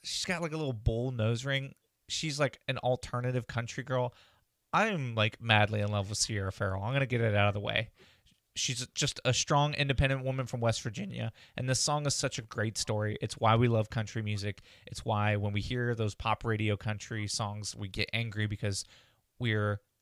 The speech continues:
craving songs like this. And I put this on as a reminder that country music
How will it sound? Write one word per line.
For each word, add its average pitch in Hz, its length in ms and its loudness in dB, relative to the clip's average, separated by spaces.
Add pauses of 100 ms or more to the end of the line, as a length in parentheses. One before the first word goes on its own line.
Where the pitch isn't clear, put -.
(140)
craving 120 580 0
songs 104 460 -2
like 101 180 -6
this. - 400 -4 (640)
And 107 360 0 (100)
I 117 120 2
put 151 200 -2
this 143 160 -4
on 131 140 0
as 113 120 -2
a 113 40 0
reminder 110 380 2
that 104 160 0
country 120 300 -4
music 113 380 -2